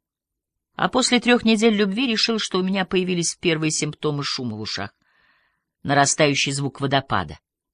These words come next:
Ну, по крайней мере, водопадика, под аккомпанемент флейты, то набирающий громкость, то сходящий на нет. Я как-то,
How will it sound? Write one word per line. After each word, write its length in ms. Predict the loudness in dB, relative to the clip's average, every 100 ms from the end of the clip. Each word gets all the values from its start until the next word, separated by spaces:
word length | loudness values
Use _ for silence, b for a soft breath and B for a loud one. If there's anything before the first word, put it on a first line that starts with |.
| _ _ _ _ _
Ну, 180 | -8 -8
по 160 | -6 -8
крайней 380 | -6 -6 -4
мере, 260 | -4 -4 -6 _ _ _ _ _ _ -14
водопадика, 880 | -8 -6 -6 -2 0 0 -4 -12 -20 _ _ _ _ _ _ _
под 240 | 0 0 2
аккомпанемент 880 | 0 2 0 0 0 2 2 0 -2
флейты, 800 | -8 -2 0 0 -2 _ -10 -10 _ _ _ _ _ -2
то 100 | 2
набирающий 640 | 2 4 4 2 0 -2
громкость, 720 | 2 2 2 -2 -4 -6 -6
то 140 | -2 -2
сходящий 720 | 0 0 0 -2 -2 -4 -4
на 140 | -6
нет. 340 | -6 -10 _ _ _ _ _ _ _ _ _ _ _ _ _ _ _ _ _ _ _ B B B B
Я 280 | 4 4 4
как-то, 500 | 0 -4 0 -2